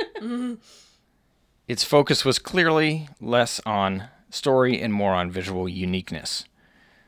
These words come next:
Speaker 2: something that would help it stand out in a crowded market of Star Wars knockoff sci-fi, while Disney tried to find its way in. Now, Disney would go on to simply purchase Lucasfilm instead.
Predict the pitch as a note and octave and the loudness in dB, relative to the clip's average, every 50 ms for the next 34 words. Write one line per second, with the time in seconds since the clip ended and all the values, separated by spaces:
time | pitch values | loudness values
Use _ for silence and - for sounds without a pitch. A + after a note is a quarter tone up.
0 | _ _ - - - C3 B2+ - B2+ A#2+ A#2+ A#2 G2+ G#2+ A2+ - - C#3 - A2+ | _ _ -8 -2 0 0 2 2 2 2 4 4 4 2 2 2 2 0 0 0
1 | - - - - B2+ A#2+ B2 B2+ C3 D3 D#3 C3+ A2+ - - - - - A#2+ A#2 | -2 -4 -4 -2 0 0 2 4 6 8 8 8 6 2 -2 -8 -8 -6 -4 -4
2 | G#2 - - - A#2+ A2+ A#2 A#2+ A#2 A#2 G#2+ A2 G2+ G2 F#2+ - G#2 G2 - - | -4 -4 -2 2 4 6 6 6 4 4 2 2 2 2 0 0 -2 -4 -4 -6
3 | - - - G2+ F#2 - - - - - A#2+ A2+ A#2 A2+ A2 A2+ A2 G#2+ G2 G2+ | -14 -14 -10 -8 -6 -4 -2 -2 0 2 6 6 8 8 6 6 4 4 2 2
4 | G2+ G2+ G2+ G2 - G2 G2 F#2+ - - A#2 G#2+ G#2+ G2+ - G2 F#2 F#2 F2+ F2+ | 2 2 2 2 2 2 0 0 0 0 2 2 2 2 2 2 2 2 0 0
5 | F2+ _ _ _ _ - - - - - _ - A2+ G#2 G2 F#2 G2 B2 C#3 C#3 | -4 _ _ _ _ -20 -20 -20 -20 -20 _ 0 2 2 2 2 4 4 4 4
6 | A#2+ B2+ B2 B2+ B2 A#2 - - - G#2+ G2+ G2 - F#2+ - - G2+ F#2+ F#2+ F#2 | 4 4 2 2 2 0 -2 -2 0 0 0 0 -2 -6 -8 -4 -2 -2 -2 -2
7 | F2 - - F#2 F#2 F2 D2 F2+ F2+ D2 - - - _ _ _ _ _ _ _ | -4 -6 -6 -6 -6 -6 -6 -8 -10 -10 -12 -14 -20 _ _ _ _ _ _ _
8 | _ _ _ _ - _ _ - A#2 G#2 G#2 G#2+ D3 F#3 F#3+ F3+ F#3 F3 D#3+ C#3 | _ _ _ _ -20 _ _ -4 -2 -2 0 4 4 4 4 6 4 4 4 2
9 | C3 B2 B2 B2 A#2+ A2+ A2 A2 G#2+ G2+ - - - - - - G#2 F#2 - F#2+ | 2 4 4 4 6 6 6 4 4 2 -2 -4 -8 -6 -4 -4 -4 -4 -4 -4
10 | F#2 F2+ D#2+ - - - - A2 F#2+ - - F#2+ F2+ - - - - - - G#2+ | -4 -4 -6 -6 -6 -2 0 0 0 0 -2 -6 -6 -4 -6 -8 -8 -8 -6 -4
11 | C3+ C#3+ - - - - - F#2 E2+ D#2+ E2 F2 G2+ G2+ - - F2+ F2 D#2 - | -4 -4 -4 -4 -8 -8 -10 -10 -10 -10 -10 -12 -14 -16 -16 -14 -12 -12 -10 -6
12 | - - B2+ A2 C#2 - - | 0 2 2 2 2 0 -4